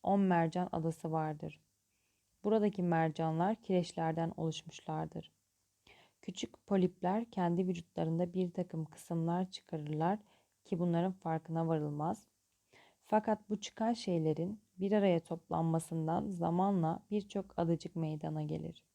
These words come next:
Hatta bu adalara insanlar bile yerleşebilirler. Diğer taraftan güney memleketlerinde bir takım küçük karıncalar bulunur ki bunlar üredikleri yerdeki halk için gerçek bir afet olurlar.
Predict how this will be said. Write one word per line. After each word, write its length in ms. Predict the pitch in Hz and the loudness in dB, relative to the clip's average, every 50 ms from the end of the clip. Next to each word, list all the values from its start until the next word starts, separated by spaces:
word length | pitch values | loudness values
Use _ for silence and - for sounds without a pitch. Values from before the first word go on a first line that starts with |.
| _ _ _ _ _ _ _ _ _ - _ _ _ _ _ | _ _ _ _ _ _ _ _ _ -20 _ _ _ _ _
Hatta 540 | - 196 214 208 - - 196 190 190 170 | 0 0 0 0 0 2 2 2 2 2
bu 120 | 180 - - | 4 4 4
adalara 460 | 185 165 175 165 160 170 170 202 - | 4 4 2 2 2 4 4 4 2
insanlar 720 | - - 185 175 165 - 175 165 165 165 175 185 196 180 | 2 0 -2 -2 -2 -2 -4 -2 0 0 0 0 0 0
bile 160 | 170 170 175 180 | 0 0 2 2
yerleşebilirler. 1080 | 180 170 165 160 160 160 160 165 - 190 185 170 165 160 165 160 156 156 151 151 151 - _ _ _ _ _ _ _ _ _ _ _ _ _ _ _ _ _ _ _ _ _ _ _ - - - - _ _ _ - | 2 2 2 2 2 0 0 -2 -2 -2 -2 0 2 2 2 2 0 -2 -4 -6 -8 -10 _ _ _ _ _ _ _ _ _ _ _ _ _ _ _ _ _ _ _ _ _ _ _ -20 -20 -20 -20 _ _ _ 0
Diğer 300 | 208 226 247 269 269 - | 2 4 4 4 4 2
taraftan 580 | - 202 185 170 151 - - 165 175 208 233 - - _ _ _ _ | 2 2 2 2 2 2 0 0 2 0 -2 -8 -14 _ _ _ _
güney 280 | - 196 196 202 214 214 | 0 2 4 4 4 4
memleketlerinde 1040 | 214 208 190 180 170 170 170 - 170 - _ - 165 170 165 165 165 165 175 170 165 | 4 4 4 4 4 2 2 0 -4 -4 _ -2 0 2 2 2 2 0 0 -2 0
bir 200 | 180 190 202 202 | 0 0 0 0
takım 400 | 196 - 170 165 - 180 185 190 | -4 -6 -8 -6 -6 -6 -6 -6
küçük 380 | 185 - - - 202 - _ | -8 -10 -12 -12 -12 -12 _
karıncalar 760 | - - 175 175 185 190 185 196 185 165 160 156 156 151 - - | -6 -4 -2 0 2 2 2 2 2 2 2 0 0 -2 -4 -6
bulunur 380 | 156 151 151 151 156 175 208 - _ _ _ _ _ _ _ _ - | -4 -4 -2 -2 -2 -2 -4 -6 _ _ _ _ _ _ _ _ -4
ki 180 | - 202 170 | -4 -2 0
bunlar 440 | 175 185 180 175 175 185 196 202 - - _ - | 2 2 2 2 4 2 2 0 -2 -6 _ 0
üredikleri 580 | 175 175 165 165 165 - _ - 165 170 180 | 0 0 0 0 -4 -6 _ -4 0 2 4
yerdeki 520 | 185 190 180 170 160 160 160 160 - 170 165 | 4 6 6 4 4 2 0 -2 -2 -4 -6
halk 340 | 160 175 180 185 180 185 | -2 2 2 2 2 0
için 300 | - - - - 185 180 | -4 -14 -6 -4 -2 -2
gerçek 600 | 165 165 160 156 156 156 - - 190 185 - _ | 0 0 0 0 -2 -4 -6 -8 -8 -8 -8 _
bir 120 | - 175 - - | -8 -8 -4 -2
afet 420 | - 147 156 160 151 - 170 165 - _ | -2 0 0 -2 -2 -4 -6 -8 -6 _
olurlar. 540 | - 160 156 156 151 151 151 156 165 180 233 | -6 -4 -2 -2 -2 -2 0 2 2 2 0